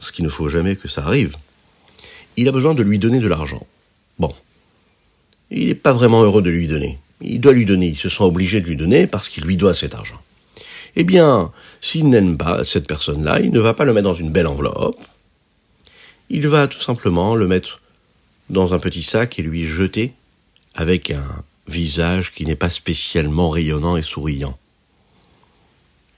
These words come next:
Il le pose et il s'en va. C'est ce qu'on appelle donner de façon délaissée, de façon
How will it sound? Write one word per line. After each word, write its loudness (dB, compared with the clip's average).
Il 0
le 6
pose -4
et 0
il -4
s'en -4
va. -8
C'est -6
ce 0
qu'on 2
appelle 0
donner 2
de -2
façon -2
délaissée, -2
de -8
façon -4